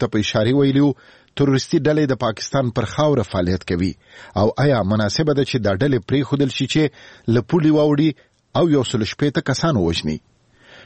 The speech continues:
شریف له المیدا سره په دې مرکه کې په پاکستان کې د پوځ واک ته په پام ویلي وو چې په دې هیواد کې دوه یا درې موازي حکومتونه موجود دي. د پاکستان قضا پر نواز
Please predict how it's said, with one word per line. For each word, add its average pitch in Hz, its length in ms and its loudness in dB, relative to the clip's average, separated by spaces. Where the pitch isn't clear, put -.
شریف 151 240 2
له 151 180 0
المیدا 131 400 0
سره 123 160 -2
په - 60 -2
دې 131 200 2
مرکه 113 240 -2
کې 131 220 -2
په 95 160 -4
پاکستان 120 480 -2
کې 135 160 0
د 131 160 0
پوځ 147 260 0
واک 135 240 -2
ته 120 160 -2
په 117 140 -4
پام 135 180 2
ویلي 131 220 2
وو 127 120 -2
چې 139 100 0
په 117 80 0
دې 117 120 0
هیواد 113 320 0
کې 117 80 -2
دوه 143 140 2
یا 95 100 0
درې 139 380 0
موازي 98 400 0
حکومتونه 107 580 0
موجود 87 320 -2
دي. 92 100 -4
د 143 100 0
پاکستان 143 440 0
قضا 131 200 0
پر 127 120 -2
نواز 123 240 0